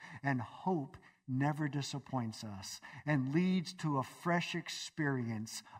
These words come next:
of the flood of the love of God." Paul is awaiting execution. Timothy's facing great ministry pressure and suffering. Christians are never promised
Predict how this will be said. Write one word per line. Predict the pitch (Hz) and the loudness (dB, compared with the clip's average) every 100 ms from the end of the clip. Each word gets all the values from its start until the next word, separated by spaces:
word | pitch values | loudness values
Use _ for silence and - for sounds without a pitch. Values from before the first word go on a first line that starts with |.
| - | -2
of | 135 120 | -2 0
the | 131 | -6
flood | - - - 170 151 104 98 104 - - - | -6 -14 -4 6 8 8 0 -8 -12 -16 -4
of | 127 120 120 | 0 2 0
the | 120 | -4
love | 127 135 101 98 104 - _ _ _ 117 | 2 4 4 -2 -6 -14 _ _ _ -6
of | 98 110 | -4 -4
God." | 101 87 82 - _ _ _ - - _ | -4 -4 -8 -14 _ _ _ -20 -20 _
Paul | - 196 240 247 240 | 6 12 12 12 12
is | 190 | 8
awaiting | 196 202 180 170 170 | 8 8 8 8 6
execution. | - 147 - 214 214 240 226 220 - - - - | 4 -2 2 4 4 4 4 4 0 -14 -16 2
Timothy's | - 240 247 226 196 - | 8 10 8 6 2 2
facing | 180 170 165 165 151 | 4 4 4 2 2
great | 127 170 185 185 | 4 6 6 4
ministry | 143 156 208 233 208 - 214 | 4 6 6 6 2 2 2
pressure | 190 - 214 196 208 202 202 - - _ - | 2 4 6 4 0 0 -2 -6 -20 _ 0
and | 160 143 | 4 4
suffering. | - 185 180 - 180 175 175 175 _ - - _ | 2 4 4 2 -2 0 -2 -4 _ -20 -20 _
Christians | - 214 247 - 254 247 233 - | 2 6 6 6 2 4 4 8
are | 170 151 | 8 8
never | 151 180 196 196 208 202 - - - | 8 8 8 6 2 2 -4 -20 -20
promised | - 170 151 107 107 113 - | 6 10 12 10 0 -8 -10